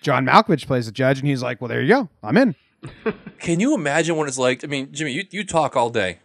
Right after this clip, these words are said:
Speaker 2: You, you record your thoughts. You, you, you present yourself as, like, knowing what you're talking about.
Speaker 1: Well
Speaker 2: Can you imagine yourself, and you do, <laughs> um, can you imagine yourself being on the stand, being on record in front of everyone,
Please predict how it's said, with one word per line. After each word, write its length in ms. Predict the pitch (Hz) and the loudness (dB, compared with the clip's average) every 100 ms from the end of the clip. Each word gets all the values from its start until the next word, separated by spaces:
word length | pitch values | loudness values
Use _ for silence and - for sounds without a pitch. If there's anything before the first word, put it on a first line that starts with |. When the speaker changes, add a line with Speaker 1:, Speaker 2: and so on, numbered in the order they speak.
| _ | _
Speaker 2:
You, 140 | 127 147 | -8 -8
you 220 | 127 151 | -4 0
record 380 | 151 131 143 131 | 0 0 -2 -2
your 80 | 127 | -4
thoughts. 420 | 120 120 117 113 | -4 -2 -2 -4
You, 120 | 113 110 | -10 -10
you, 300 | 120 127 131 | -6 -4 -4
you 140 | 135 | -4
present 320 | 131 117 120 | -4 -2 -2
yourself 320 | 113 113 120 110 | -4 -6 -4 -6
as, 180 | 101 | -8
like, 180 | 107 95 | -6 -6
knowing 180 | 117 117 | -4 -4
what 40 | |
you're 100 | 107 | -4
talking 320 | 101 113 113 123 | -6 -6 -8 -6
about. 300 | 123 131 - _ _ _ - | -4 -4 -6 _ _ _ -12
Speaker 1:
Well 180 | 135 131 | -6 -4
Speaker 2:
Can 100 | 117 | -2
you 100 | 180 | -4
imagine 440 | 233 151 165 160 170 | -2 2 4 4 2
yourself, 560 | 151 - 127 113 - - | -2 2 4 2 -2 -10
and 160 | 185 | -8
you 100 | 226 | -8
do, 300 | 180 - 98 _ _ _ | -8 -10 -12 _ _ _
<laughs> 260 | _ _ | _ _
um, 160 | - 135 - 202 185 - - - _ | -2 0 2 2 2 -4 -18 -20 _
can 100 | 190 | -4
you 20 | 214 | 4
imagine 200 | 196 180 | 4 4
yourself 280 | 170 180 | 2 2
being 160 | 143 131 | 2 -2
on 120 | 135 | -2
the 60 | 139 | -2
stand, 340 | - 127 127 | -4 -2 -2
being 120 | 120 117 | -2 -2
on 200 | 123 120 | -2 0
record 340 | 120 127 117 | 0 0 -4
in 140 | 107 | -6
front 200 | 104 127 | -4 -2
of 40 | 120 | -2
everyone, 380 | 117 113 113 | -2 -2 -2